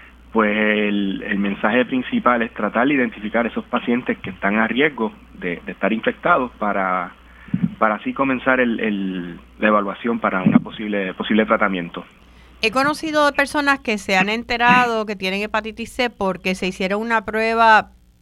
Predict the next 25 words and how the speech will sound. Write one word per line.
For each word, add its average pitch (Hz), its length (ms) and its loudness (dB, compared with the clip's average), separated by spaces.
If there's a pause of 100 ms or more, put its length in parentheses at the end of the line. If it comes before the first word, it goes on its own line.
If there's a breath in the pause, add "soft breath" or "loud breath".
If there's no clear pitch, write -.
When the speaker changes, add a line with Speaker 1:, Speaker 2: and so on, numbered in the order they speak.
(120)
Speaker 2:
por 208 180 2
hacerse 226 380 0
otras 277 280 2
pruebas 240 380 0
también, 185 380 -6
¿no? 196 180 -8 (560 soft breath)
Eh, 185 520 4
Speaker 1:
Ujú. - 100 -8
Speaker 2:
porque 214 240 4
no 226 160 6
había 247 260 4
síntomas. 160 800 -4
¿Eso 208 340 0
es, 262 160 0
Speaker 1:
Sí. 226 440 -4
Speaker 2:
e-, 202 160 -4
es 220 180 -2
algo 247 300 0
que 240 80 0
Speaker 1:
La 240 80 4
Speaker 2:
es 240 80 2
Speaker 1:
ma-, 214 60 2
Speaker 2:
general? 247 300 -2 (880 soft breath)
Speaker 1:
en 117 180 4
hepatitis 113 480 0